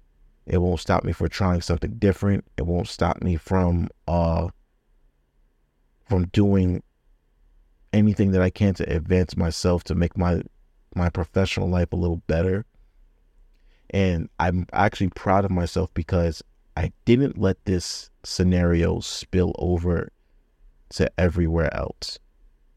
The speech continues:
like I've done in the past. You know what I'm saying? Remember, remember I said at the beginning that I don't like where, I don't like it when certain parts of my life start to spill over into other. I, I, I'm,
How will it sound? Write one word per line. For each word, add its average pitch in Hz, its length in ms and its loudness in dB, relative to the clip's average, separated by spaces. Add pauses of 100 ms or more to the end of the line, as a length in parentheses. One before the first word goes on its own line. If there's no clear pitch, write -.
(320)
like 82 320 -2 (300)
I've 82 240 -2
done 82 180 2
in 76 80 0
the 71 60 -4
past. - 520 -4 (1400)
You 85 80 -2
know 85 40 2
what 87 60 2
I'm 90 60 -2
saying? 90 160 2
Remember, 87 260 0
remember 90 240 0
I 90 40 4
said 92 160 -2
at 85 80 -4
the - 80 -8
beginning 87 560 2
that 82 260 0 (220)
I 90 100 0
don't 87 220 0
like 87 320 -2 (480)
where, 90 480 0 (360)
I - 60 -2
don't 101 140 4
like 98 100 2
it 95 60 0
when 92 360 0 (380)
certain 90 300 0
parts 98 340 0
of 101 80 -2
my 90 140 2
life 85 260 0
start - 240 -4
to 85 100 -6
spill - 600 -2
over 82 340 -2
into - 220 -6
other. 80 180 -2
I, 85 240 2
I, 90 40 0 (160)
I'm, 98 220 0